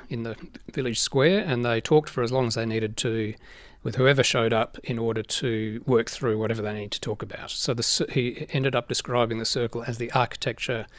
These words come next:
of collaboration. Um, and, um, that was one influence that shaped him. The other influence is that he had organised a couple of,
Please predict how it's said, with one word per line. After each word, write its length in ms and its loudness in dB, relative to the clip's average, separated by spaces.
of 560 -2
collaboration. 760 -4
Um, 520 -10
and, 400 0
um, 280 0
that 160 2
was 120 2
one 160 6
influence 380 -2
that 100 -10
shaped 320 0
him. 140 -4
The 80 2
other 140 4
influence 440 2
is 120 -2
that 100 -2
he 200 0
had 180 -2
organised 560 2
a 20 -4
couple 300 0
of, 240 -2